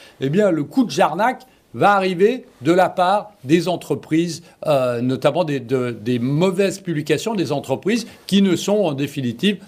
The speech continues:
pas si mauvaises que ça. Après, évidemment, vous avez l'argument dont on parle beaucoup, euh, c'est le redémarrage de la Chine qui pourrait être encore plus fort qu'attendu. C'est pas encore totalement anticipé.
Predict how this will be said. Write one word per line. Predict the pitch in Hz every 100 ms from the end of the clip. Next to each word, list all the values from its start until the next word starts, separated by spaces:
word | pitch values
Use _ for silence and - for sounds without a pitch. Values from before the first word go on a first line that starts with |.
| - _ _
pas | 202
si | 185 185
mauvaises | 170 160 156
que | -
ça. | 131 117 - _ _ 151
Après, | 151 - 226 208 - _
évidemment, | 151 156 165 156 165 220 - - -
vous | 123 135
avez | 147 147 156 120 - -
l'argument | 143 120 135 180 170 - - _ _
dont | 147 139
on | 123
parle | - 180 147 92 117
beaucoup, | 156 170 294 311 202
euh, | 143 135 120 113
c'est | - 170 139 120
le | 131
redémarrage | 120 147 143 143 143 139 143 123 -
de | - 110 127
la | 131
Chine | 143 262 285 190
qui | 175
pourrait | 135 143 147 147
être | 156 - _ -
encore | 143 - 147 -
plus | - 196 240
fort | - 202 -
qu'attendu. | 135 - 156 220 311
C'est | - 170
pas | - 214
encore | 202 - - -
totalement | 269 - 196 190 165
anticipé. | - 147 165 165 262